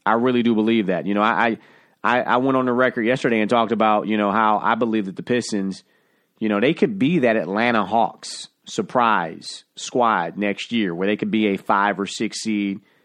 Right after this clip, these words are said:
in the N B A's Eastern Conference and, and maybe, you know, have a few upsets,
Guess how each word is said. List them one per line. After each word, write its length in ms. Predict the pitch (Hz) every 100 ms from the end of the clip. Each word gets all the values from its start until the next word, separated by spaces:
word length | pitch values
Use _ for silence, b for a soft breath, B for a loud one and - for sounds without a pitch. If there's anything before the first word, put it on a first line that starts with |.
| _ _ _ _ _ -
in 100 | 107
the 180 | 107
N 80 | 117
B 160 | 110 107
A's 260 | 104 95
Eastern 320 | 120 104 113 101
Conference 560 | 113 107 - 104 101
and, 180 | 101 87
and 140 | 98
maybe, 300 | 101 107 101
you 260 | 101 95 107
know, 420 | 101 98 98 - _ _ -
have 220 | 101 101
a 40 | 98
few 220 | 117 113
upsets, 640 | 117 - 95 73 - -